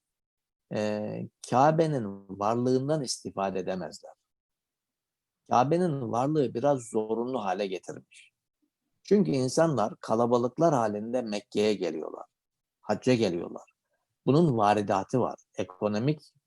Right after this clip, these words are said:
e, bir getirisi söz konusu. Dolayısıyla zaten insanlar böyle hani, e, hazır, e, ayaklarına kadar gelirken, e, niye inkar ederek bunu yok saysınlar ve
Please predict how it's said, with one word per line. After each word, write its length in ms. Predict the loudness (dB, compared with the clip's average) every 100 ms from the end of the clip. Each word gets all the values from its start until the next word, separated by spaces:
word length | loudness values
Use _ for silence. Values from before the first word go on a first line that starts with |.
| -6
e, 260 | -4 -4 2
bir 280 | 0 0 -2
getirisi 520 | -2 0 -2 -2 -6
söz 300 | -4 -4 -4
konusu. 500 | -8 -6 -8 -4 0
Dolayısıyla 760 | 4 4 4 0 -2 2 2 0 _ _
zaten 360 | 2 2 2 -2
insanlar 540 | -6 -4 -4 -4 -4
böyle 160 | -4 -4
hani, 160 | -4
e, 520 | -8 -10 -8 -8 -10 -18 -20 -20 _ _ _ _ _ _
hazır, 580 | -4 -2 2 2 0 -2 _
e, 40 | -12
ayaklarına 840 | -8 -4 -2 -2 -2 -4 -4 -6
kadar 280 | -4 -4 -4
gelirken, 680 | -2 0 -2 0 0 0 -8 _ _ _ -4
e, 240 | -2 -2 -4
niye 360 | -2 2 4
inkar 340 | 2 2 2 4
ederek 420 | 4 2 0 -2
bunu 200 | -4 0
yok 240 | 0 0
saysınlar 640 | 0 -2 -2 -4 -2 -2
ve 80 | 0